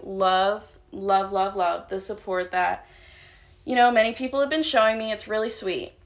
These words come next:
and I greatly appreciate it. Um, it's not a super big deal to me just because this isn't, like, some big dream that I have. Uh,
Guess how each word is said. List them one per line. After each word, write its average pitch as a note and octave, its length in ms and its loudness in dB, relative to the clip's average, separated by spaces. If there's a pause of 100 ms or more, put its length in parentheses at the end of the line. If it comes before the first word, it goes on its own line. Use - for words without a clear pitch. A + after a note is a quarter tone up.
(100)
and G3 220 0
I F#3+ 140 2
greatly F#3+ 340 0
appreciate F3+ 560 -6
it. - 320 -12
Um, F#3 580 0 (1000)
it's B3 200 0
not D#4 240 6
a - 40 0
super G3 440 -2
big G3 240 -2
deal G#3+ 200 -4
to A3+ 120 -8
me A3+ 340 -8
just F#3+ 260 -6
because F#3 520 -4
this F3+ 240 -6
isn't, F3+ 280 -4
like, E3 460 -4 (460)
some G#3 300 0
big G#3 340 -4
dream B3 440 -6
that G#3 120 -6
I G3+ 120 -4
have. F3+ 600 -6
Uh, G3 440 0